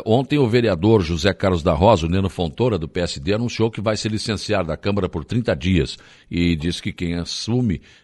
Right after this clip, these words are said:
na sua cadeira por trinta dias é o suplente de vereador do P S D, Nilson Costa. O P S D ainda anunciou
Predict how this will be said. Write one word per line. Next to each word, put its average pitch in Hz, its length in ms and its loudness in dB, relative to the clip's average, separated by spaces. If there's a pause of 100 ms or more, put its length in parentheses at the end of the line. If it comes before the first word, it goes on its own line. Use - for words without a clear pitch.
na 78 160 -6
sua 82 240 -8
cadeira 80 420 -4
por 73 180 -6
trinta 82 300 -4
dias 87 440 -4
é 98 40 -4
o 95 80 -2
suplente - 540 -6
de 85 100 -6
vereador 80 520 -2
do 76 100 -6
P 85 140 -4
S 82 200 -2
D, 85 240 4 (320)
Nilson 85 560 0
Costa. 82 640 -2 (320)
O 92 140 -8
P 101 100 -4
S 95 200 -8
D 104 120 0
ainda 113 200 0
anunciou 110 480 0